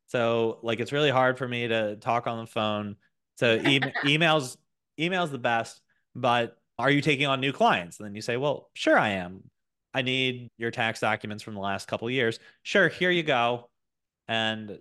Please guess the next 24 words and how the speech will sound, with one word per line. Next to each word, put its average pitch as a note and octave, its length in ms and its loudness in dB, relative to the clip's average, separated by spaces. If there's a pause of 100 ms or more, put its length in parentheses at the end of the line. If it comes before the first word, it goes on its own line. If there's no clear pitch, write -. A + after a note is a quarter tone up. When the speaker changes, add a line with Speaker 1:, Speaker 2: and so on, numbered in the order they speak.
(140)
Speaker 1:
it's A#2 200 -6
last A2+ 320 0
year's A#2 180 -2
tax A2+ 360 -2
documents, G2+ 840 -6 (160)
but A2 140 2
it's G#2+ 100 -2
actually G#2+ 720 -4
a F#2+ 60 -16
virus, G2 840 -2 (720)
encrypts A2+ 420 -2
everything, G#2+ 600 0
send A2+ 300 -6
us G#2+ 100 -6
Bitcoin G2+ 600 -4 (420)
ransom. G#2 520 -2 (300)
So A#2+ 480 2
these E3 280 -2
are F3+ 60 -2
things C#3+ 400 -2
where A2+ 540 0 (920)
really B2+ 260 0
the A2+ 240 -4
awareness G2+ 920 -6